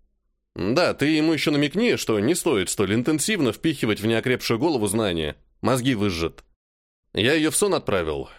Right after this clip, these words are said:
Надеюсь, без последствий обойдется. «Это точно не буду делать», отрезал Айлинг.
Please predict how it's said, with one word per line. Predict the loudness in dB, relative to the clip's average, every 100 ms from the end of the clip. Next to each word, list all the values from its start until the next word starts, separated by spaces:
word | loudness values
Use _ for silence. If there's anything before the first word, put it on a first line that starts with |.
| -10
Надеюсь, | -2 0 2 0 -2
без | -2
последствий | -2 0 0 -2 -2 -2
обойдется. | -2 -2 -4 -4 -8 -12 _ _ _ _ _ _ _ -4
«Это | 0 2 0
точно | 2 0 0 0
не | 0
буду | 0 0 0
делать», | 0 0 0 -4
отрезал | -4 -2 0 0 0 2
Айлинг. | 0 0 -4